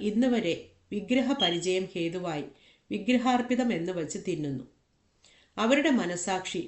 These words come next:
ബലഹീനമാകയാൽ മലിനമായി തീരുന്നു. എന്നാൽ ആഹാരം നമ്മെ ദൈവത്തോട് അടുപ്പിക്കുന്നില്ല. തിന്നാഞ്ഞാൽ നമുക്ക് നഷ്ടമില്ല, തിന്നാൽ ആദായവുമില്ല. എന്നാൽ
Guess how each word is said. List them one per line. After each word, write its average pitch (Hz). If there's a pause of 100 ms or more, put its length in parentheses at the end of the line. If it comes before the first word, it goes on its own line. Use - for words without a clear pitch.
(140)
ബലഹീനമാകയാൽ 180 (400)
മലിനമായി 190 (100)
തീരുന്നു. 156 (460)
എന്നാൽ 190 (300)
ആഹാരം 240
നമ്മെ 185 (120)
ദൈവത്തോട് 202
അടുപ്പിക്കുന്നില്ല. 165 (840)
തിന്നാഞ്ഞാൽ 269 (140)
നമുക്ക് 190
നഷ്ടമില്ല, 170 (480)
തിന്നാൽ 214 (220)
ആദായവുമില്ല. 190 (720)
എന്നാൽ 254